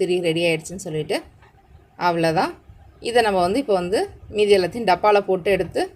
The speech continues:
நம்ம வச்சிடலாம். நூல் திரி மாதிரியே தான்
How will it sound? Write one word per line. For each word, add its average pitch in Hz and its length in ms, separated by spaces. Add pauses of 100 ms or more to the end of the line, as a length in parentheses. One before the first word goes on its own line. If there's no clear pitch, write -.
நம்ம 170 280
வச்சிடலாம். 170 480 (4000)
நூல் 277 500
திரி 214 220
மாதிரியே 220 460
தான் 285 200